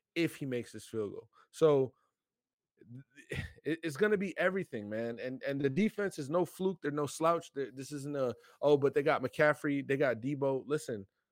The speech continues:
this is what the Ch-, Kansas City Chiefs defense is ready for. This is, is what they prepared for all season, to come back to the Super Bowl. They signed a guy like Drue Tranquill, who I love this picture he posted on Insta-, Instagram last week, uh, after they won the A F C.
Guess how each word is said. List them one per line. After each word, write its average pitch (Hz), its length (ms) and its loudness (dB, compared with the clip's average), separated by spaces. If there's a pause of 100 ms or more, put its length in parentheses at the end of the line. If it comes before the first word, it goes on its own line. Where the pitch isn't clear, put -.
(160)
this 123 140 -6
is 147 120 -2
what 147 140 4
the 120 80 -6
Ch-, - 240 -14
Kansas 143 300 -6
City 131 200 -4
Chiefs 123 280 -6
defense 123 440 -4
is 107 140 -6
ready 147 240 4
for. 107 460 -8
This 117 160 -4
is, 131 60 -12
is - 560 -16
what 127 120 -4
they 131 80 -2
prepared 147 400 2
for 120 200 0
all 127 160 4
season, 147 380 -4
to - 120 -14
come 139 200 -2
back 135 280 0
to 127 100 -2
the 110 80 -6
Super 147 340 -4
Bowl. 101 320 -2 (320)
They 117 100 2
signed 151 340 4
a - 20 0
guy 131 160 6
like 110 220 2
Drue 120 200 -2
Tranquill, 120 600 -2
who 139 140 2
I 113 60 2
love 139 300 2
this 120 300 -2 (800)
picture 156 320 0
he 127 100 -2
posted 120 420 0
on 107 120 -4
Insta-, 117 440 -6
Instagram 107 520 -4
last 104 320 -2
week, 101 180 -6 (380)
uh, 104 300 -2
after 113 280 -2
they 110 120 4
won 113 400 0
the 101 420 -4
A 113 140 4
F 95 80 -2
C. 147 380 -4